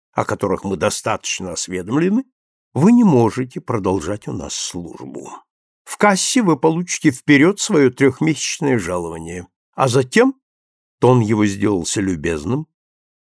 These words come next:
скажу вам вполне конфиденциально,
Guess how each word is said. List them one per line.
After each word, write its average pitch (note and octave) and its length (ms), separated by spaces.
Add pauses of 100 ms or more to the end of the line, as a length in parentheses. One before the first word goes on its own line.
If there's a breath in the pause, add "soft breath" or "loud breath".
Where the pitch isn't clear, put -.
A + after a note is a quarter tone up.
(100)
скажу D3 440
вам F3+ 220
вполне D#3 540
конфиденциально, G#2+ 1160